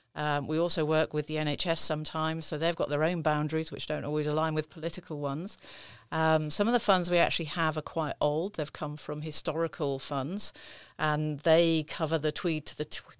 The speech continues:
Tees area of the very old County Durham. Um, we've got those that are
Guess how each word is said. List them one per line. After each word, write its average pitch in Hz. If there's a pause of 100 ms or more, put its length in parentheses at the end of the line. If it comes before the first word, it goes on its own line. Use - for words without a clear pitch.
Tees 165 (160)
area 175
of 165
the 165
very 156
old 139
County 151
Durham. 147 (540)
Um, 160 (100)
we've 165
got 170
those 180
that 170
are 160